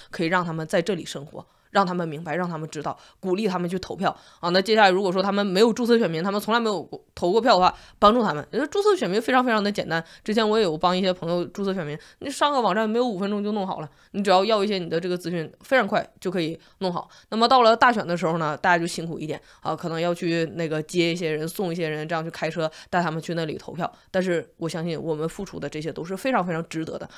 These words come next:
而且当他们投完票了之后，有的朋友今年刚成为公民，你知道吗？第一次投票，在初选里面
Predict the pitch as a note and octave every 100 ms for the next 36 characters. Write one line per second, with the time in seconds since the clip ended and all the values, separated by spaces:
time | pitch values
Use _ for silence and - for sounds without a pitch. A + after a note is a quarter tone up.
0 | - G3 B3 - A#3 B3+ C#4 D#4+ D#4+ D#4
1 | D4+ G#3+ G3+ A#3 - - - A#3+ G#3+ G3
2 | G#3 B3 G3+ G3+ G3+ F#3+ B3+ A#3+ B3 C#4
3 | B3+ C#4 G#3 G3+ G3+ G3+ F3 F3+ F#3 F#3+
4 | G3+ D4 D#4+ G#4+ - A3+ D4 A#3 A3 A3+
5 | A#3 A#3 G#3+ F3+